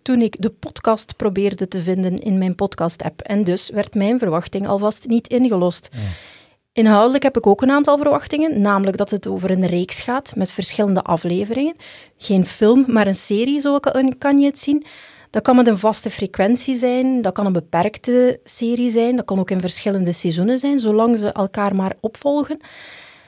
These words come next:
Speaker 1: En ik verwacht eigenlijk ook dat er in gesproken wordt, dat ik mensen hoor. Een interview, een reportage, mijmeringen, maakt er, maakt mij niet zoveel uit, mag ook fictie zijn, maar ik wil iemand horen.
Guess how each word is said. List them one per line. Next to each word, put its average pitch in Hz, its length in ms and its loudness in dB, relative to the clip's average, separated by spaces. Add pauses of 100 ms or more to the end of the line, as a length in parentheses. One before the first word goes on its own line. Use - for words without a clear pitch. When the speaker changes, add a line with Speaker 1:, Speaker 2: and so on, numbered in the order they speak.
(140)
Speaker 1:
En 285 120 4
ik 285 100 4
verwacht 285 320 2
eigenlijk 254 340 0
ook 381 180 0
dat 330 160 -4
er 277 60 2
in 269 60 4
gesproken 233 600 0
wordt, - 420 -14
dat 196 200 -2
ik 214 120 -8
mensen 208 400 2
hoor. - 280 -8
Een 214 160 0
interview, 202 460 0
een 202 60 2
reportage, 202 720 0
mijmeringen, 208 640 0
maakt 202 240 -4
er, 196 120 -4
maakt 190 520 -4
mij 202 120 -2
niet 196 160 0
zoveel 180 300 0
uit, 262 240 0
mag 196 160 -2
ook 185 140 -8
fictie 285 400 -6
zijn, 180 220 -2
maar 202 100 -2
ik 214 100 -6
wil 262 140 0
iemand 254 260 0
horen. 190 480 0